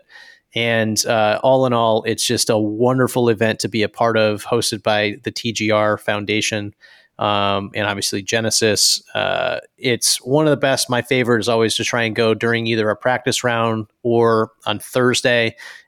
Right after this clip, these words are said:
and I'll just sit at the range and watch some of these guys hit the highest apexes you'll see, and you get pretty close to 'em. And it's amazing, uh, how small that driving range is, where they literally can't hit, like,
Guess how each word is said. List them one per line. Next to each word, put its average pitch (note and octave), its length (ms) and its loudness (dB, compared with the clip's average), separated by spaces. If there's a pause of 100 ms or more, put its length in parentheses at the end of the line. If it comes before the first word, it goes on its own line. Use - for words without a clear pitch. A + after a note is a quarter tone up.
and B2+ 80 2
I'll B2+ 80 2
just C3 200 0
sit C3+ 80 -2
at B2+ 100 -2
the B2+ 80 2
range B2 280 0
and A2 120 -2
watch A2+ 280 0
some B2 140 0
of A2+ 60 0
these A2+ 180 0
guys A2+ 400 0
hit A2 280 0 (280)
the A#2 200 -4
highest D3 460 2
apexes A#2 540 -2
you'll A2 160 2
see, B2+ 360 2
and G#2 100 -2
you C3+ 60 -2
get - 180 0
pretty D#3 180 0
close A#2 300 0
to A2+ 160 0
'em. G2+ 220 -2 (460)
And A2+ 160 0
it's A2 120 -2
amazing, A#2 720 0
uh, A2 300 0
how A#2+ 200 -2
small A#2 420 2
that B2 200 0
driving A2 340 -2
range C3 280 -2
is, C#3+ 340 0 (100)
where A2 480 2 (260)
they A#2 600 -2
literally A#2+ 560 2
can't - 340 -4
hit, A#2 280 0 (120)
like, G#2 240 -2